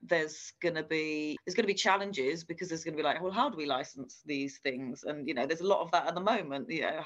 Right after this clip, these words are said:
how can you monetize this, or how are they gonna use music on this? But it's exciting because we're always having to come up with new ways of doing things.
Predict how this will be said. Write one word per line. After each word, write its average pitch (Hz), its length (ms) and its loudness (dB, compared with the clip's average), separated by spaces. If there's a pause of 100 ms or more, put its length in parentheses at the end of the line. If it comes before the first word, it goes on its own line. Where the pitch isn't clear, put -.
how 170 180 2
can 175 240 -8
you 165 220 -2
monetize 156 520 -2
this, 147 300 -2
or 147 220 -4
how 160 260 4
are 156 60 0
they 160 140 2
gonna 165 180 -2
use 160 480 0
music 180 460 0
on 147 160 0
this? 139 340 0
But 151 180 0 (400)
it's 233 140 4
exciting 233 680 2
because 185 880 -4
we're 180 280 2
always 185 380 2
having 180 220 -6
to - 80 -10
come 180 200 -2
up - 120 -4
with 170 200 0 (380)
new 180 240 -4
ways 175 240 0
of 170 60 -18
doing 185 260 0
things. - 380 -8